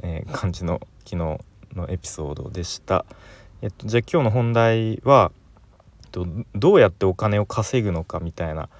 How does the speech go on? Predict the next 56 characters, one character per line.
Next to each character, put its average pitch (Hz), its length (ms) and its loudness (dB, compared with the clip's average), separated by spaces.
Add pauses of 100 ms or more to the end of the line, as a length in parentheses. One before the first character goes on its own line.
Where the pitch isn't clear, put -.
(380)
ち - 40 -20
ょ - 40 -18
っ - 20 -20
と - 100 -8
な 98 100 2
ん 98 60 -2
か 85 260 -2
す - 140 -8
ご 110 140 0
く、 - 240 -6 (760)
え 90 800 -2 (140)
ー、 - 60 -8
い 107 40 -2
ろ 107 120 0
ん 104 80 0
な 98 240 2
価 101 140 -4
値 - 120 -10
観 87 240 -2
が 82 220 -4 (800)
人 - 320 -10
そ 98 140 -4
れ 95 120 0
ぞ 85 140 -2
れ 85 140 -4
あ 98 120 -2
る 82 140 -4
し、 82 380 -6 (800)
な 107 140 -6
ん - 20 -4
か 87 120 -4
ち 87 100 -10
ょ - 20 -8
っ 85 40 -18
と 80 100 -10
こ - 320 -8 (960)
う、 - 60 -12
な 92 100 -4
ん 82 60 -8
だ 73 100 -8
ろ 73 100 -12
う 76 40 -14
な、 73 160 -14 (840)
ち - 100 -16
ょ - 20 -12
っ - 20 -12
と - 100 -8
ス - 120 -10
パ 104 220 2
イ-、 95 180 -2
ス - 140 -12
パ 120 120 4
イ 107 80 4
シ 90 240 -2
ー - 20 -4
な 78 220 -8